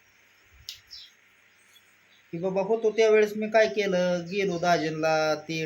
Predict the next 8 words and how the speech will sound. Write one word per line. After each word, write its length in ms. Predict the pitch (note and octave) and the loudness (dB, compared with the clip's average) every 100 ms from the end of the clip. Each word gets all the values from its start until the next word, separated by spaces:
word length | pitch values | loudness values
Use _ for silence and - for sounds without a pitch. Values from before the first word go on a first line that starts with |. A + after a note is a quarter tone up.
| D#3 | -4
ड्रेसिंग 360 | F3 E3+ D#3+ | -4 -4 -8
करायचं 380 | D#3 D#3+ D#3 D3+ | 0 2 2 -2
होतं 180 | D3+ D#3 | -6 -4
तेव्हा 260 | D#3 D3+ D3+ | -4 -4 -4
हॉस्पिटलमध्ये 640 | E3+ E3 D3+ D3+ D3+ D3 | -6 -8 -8 -6 -6 -8
घेऊन 340 | D3+ E3 D3+ D3 | -4 -4 -4 -4
गेलो 280 | D3+ D3 | -4 -4
दवाखान्यात. 540 | C#3+ D3+ C#3 C3+ C3+ | -4 -4 -4 -8 -10